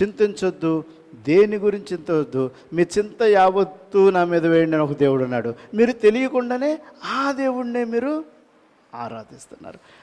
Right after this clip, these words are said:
ధైర్యం కలిగి ఉండండి. ప-, ప-, పిరికి వారికి పరలోక రాజ్యంలో లేదంటున్నారు, మీరేమో భయపడొద్దు, ధైర్యంగా ఉన్నటువంటి స్తోయికులు ఉన్నారు. మీరు తెలియకుండానే ధైర్యం గురించి మాట్లాడుతున్నారు.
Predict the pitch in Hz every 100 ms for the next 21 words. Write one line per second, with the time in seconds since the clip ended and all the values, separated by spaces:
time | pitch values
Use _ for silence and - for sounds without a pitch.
0 | _ _ 139 185 220 220 185 170 160 151
1 | 143 135 131 127 - _ _ _ _ 143
2 | 147 147 139 135 - 175 214 208 202 190
3 | - 151 175 190 185 180 175 175 170 160
4 | 147 151 147 135 131 120 120 - - 190
5 | 226 226 226 208 147 175 202 208 196 190
6 | 165 151 - - - 185 208 240 240 233
7 | 220 208 196 190 185 - 175 170 165 160
8 | 147 143 131 127 - - 165 214 302 294
9 | 277 220 233 302 269 240 220 190 175 170
10 | 170 180 240 226 220 185 185 170 175 160
11 | 170 156 151